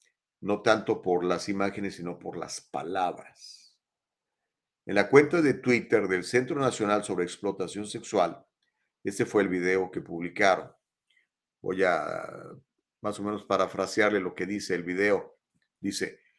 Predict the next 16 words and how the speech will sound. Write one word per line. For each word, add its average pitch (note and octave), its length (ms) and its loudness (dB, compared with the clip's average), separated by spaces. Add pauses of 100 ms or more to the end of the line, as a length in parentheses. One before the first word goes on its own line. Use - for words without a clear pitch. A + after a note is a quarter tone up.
(160)
"Esto D#3 460 8
es B2+ 60 6
lo A#2+ 120 2
que F#2+ 120 -4
sucede G2 760 2 (420)
cuando F#2 300 0
no G#2+ 140 -2
se - 180 -4
cuenta G2 480 2
con E2+ 140 -10
las E2 140 -12
personas A#2 760 0
y - 60 -8
los F#2 180 -4
procedimientos F#2+ 920 -6
adecuados G2 880 6